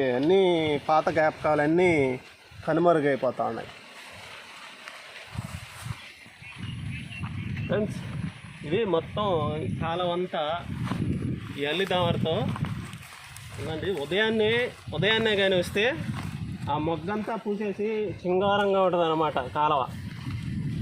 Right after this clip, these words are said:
ఈ పూలతో సింగారంగా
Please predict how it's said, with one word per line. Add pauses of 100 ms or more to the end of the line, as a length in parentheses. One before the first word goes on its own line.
(1200)
ఈ
పూలతో (200)
సింగారంగా